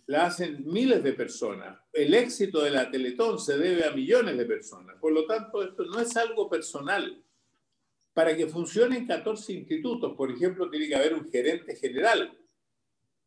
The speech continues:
que es una persona que a lo mejor tú no conoces, que es Ademir Domic, que maneja muy bien a las mil cien funcionarios y mil quinientos voluntarios.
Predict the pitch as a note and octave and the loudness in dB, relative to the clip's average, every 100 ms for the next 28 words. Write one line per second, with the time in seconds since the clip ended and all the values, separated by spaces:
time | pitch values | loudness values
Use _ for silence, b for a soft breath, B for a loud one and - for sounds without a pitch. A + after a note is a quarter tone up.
0 | _ - C3+ D3+ D#3+ C3+ B2+ G3 G3+ D#3+ | _ 0 4 6 4 2 0 -2 -2 0
1 | C#3+ C3 D3+ E3 F#3+ F3+ D#3 G#3 B3+ - | 0 0 -2 -2 -2 0 -2 -2 -4 -4
2 | C3+ C3+ C3+ C#3 F3 E3 G3+ B3 D3+ C3+ | -2 0 0 0 -2 -2 0 -2 -2 -6
3 | - _ _ _ _ _ - D#3 D#3 G3 | -10 _ _ _ _ _ -2 0 0 0
4 | F3 F#3 G3+ G3 B3 A#3+ - D3+ D#3 C3+ | 0 0 0 0 0 -2 -4 0 2 2
5 | F3+ A#3 - - G#3 A3 G#3+ G3+ - _ | -2 -2 -4 0 0 0 -6 -10 -16 _
6 | _ _ E3+ E3 E3+ E3 G3 A#3 A3 F3+ | _ _ -6 -4 -2 0 2 4 2 2
7 | G3 G3+ F#3 F#3+ G3 F3+ E3 D#3 - A3+ | -2 -2 0 0 -2 0 0 -2 0 2
8 | G3 - | 2 0